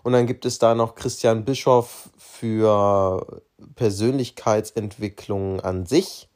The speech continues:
Ziele erreichen und sowas. Und es gibt Tobias Beck für Persönlichkeitsentwicklung in mentaler Stärke, würde ich sagen, in, in Menschentypen verstehen und solche Sachen. Und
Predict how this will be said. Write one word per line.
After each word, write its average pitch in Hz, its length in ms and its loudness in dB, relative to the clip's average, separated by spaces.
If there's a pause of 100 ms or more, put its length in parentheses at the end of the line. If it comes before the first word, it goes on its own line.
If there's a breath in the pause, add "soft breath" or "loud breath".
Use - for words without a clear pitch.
(640)
Ziele 147 300 -2
erreichen 117 500 2
und 107 120 -8
sowas. 110 380 -2
Und 110 240 -4
es - 220 -10
gibt - 320 -10
Tobias 98 520 -4
Beck - 400 2 (240)
für 104 760 0 (720 soft breath)
Persönlichkeitsentwicklung 101 1400 -2
in 95 220 -4
mentaler 92 520 -6
Stärke, 123 420 -4
würde 120 160 -6
ich 113 120 -12
sagen, 104 560 -6
in, 92 400 -8
in 101 420 -10 (640 soft breath)
Menschentypen 120 840 0
verstehen 104 960 0
und 95 120 -6
solche 98 280 0
Sachen. 92 440 -4 (480 loud breath)
Und 98 420 -8